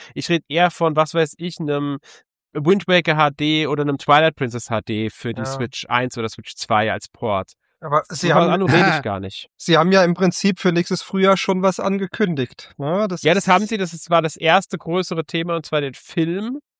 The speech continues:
Speaker 1: der, wie jetzt bekannt ist, einfach nur The Legend of Zelda heißen wird.
Speaker 3: Uh.
Speaker 1: Ohne Untertitel.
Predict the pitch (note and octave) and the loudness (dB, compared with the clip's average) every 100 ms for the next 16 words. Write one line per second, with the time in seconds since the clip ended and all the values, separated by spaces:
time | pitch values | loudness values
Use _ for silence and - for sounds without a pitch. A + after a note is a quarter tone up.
0 | _ _ _ _ _ _ _ _ _ D#3 | _ _ _ _ _ _ _ _ _ 2
1 | D#3 D#3 D3 - - - - D3 D#3+ F3+ | 4 4 2 -4 -16 -20 -10 -2 0 0
2 | - E3+ - D#3+ D#3+ D#3+ - D3+ F3 D#3+ | -2 -6 0 0 0 -4 0 0 0 -2
3 | C#3+ C#3 D3 C#3 - B2 B2 C#3+ C#3+ D#3 | 0 0 -2 -4 -4 -4 0 -2 -2 -6
4 | F3 B3 _ _ _ - G#3+ C#4+ C#4+ C4 | -10 -12 _ _ _ 2 4 4 4 4
5 | G3+ C#3 C#3+ D3 C#3+ D3+ D#3+ E3+ E3 | 2 0 -2 -4 -4 -6 -6 -6 -8